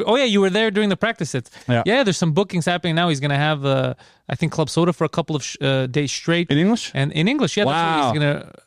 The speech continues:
Speaker 1: work it all in and
Speaker 2: I wanna
Speaker 1: then
Speaker 2: go
Speaker 1: tape
Speaker 2: see
Speaker 1: it.
Speaker 2: that.
Speaker 1: Yeah,
Speaker 2: I'm
Speaker 1: you're
Speaker 2: gonna,
Speaker 1: gonna come for
Speaker 2: I'm
Speaker 1: sure.
Speaker 2: gonna come see that.
Speaker 1: Yeah.
Speaker 2: I love the Club Soda.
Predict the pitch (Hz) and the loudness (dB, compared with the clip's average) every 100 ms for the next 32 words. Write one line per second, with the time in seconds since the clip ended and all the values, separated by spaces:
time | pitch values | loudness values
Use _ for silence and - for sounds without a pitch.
0 | _ - 147 170 170 180 170 180 190 147 | _ -10 0 0 2 2 4 2 2 2
1 | 156 147 143 139 123 107 - - 170 196 | 2 2 2 2 2 0 -2 -8 -2 0
2 | 254 294 254 196 123 120 113 113 - 110 | 0 0 -2 0 0 0 2 2 2 0
3 | 160 269 123 _ 117 113 113 110 110 104 | 0 -2 -6 _ -2 0 0 -2 -4 -2
4 | 113 107 | -2 -2